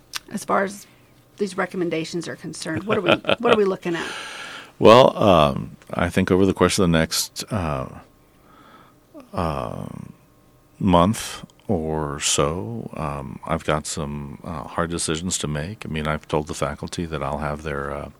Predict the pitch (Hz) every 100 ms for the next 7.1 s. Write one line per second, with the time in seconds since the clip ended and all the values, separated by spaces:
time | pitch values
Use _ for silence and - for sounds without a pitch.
0 | - - - - - - 92 - 90 85
1 | 82 82 82 82 76 73 78 - 87 73
2 | 73 71 - 85 76 85 82 80 - 80
3 | 73 69 - 71 71 69 - - - -
4 | 85 - 67 67 80 101 71 - - -
5 | 76 67 69 80 131 - - - - -
6 | - - - 80 82 78 - - 82 71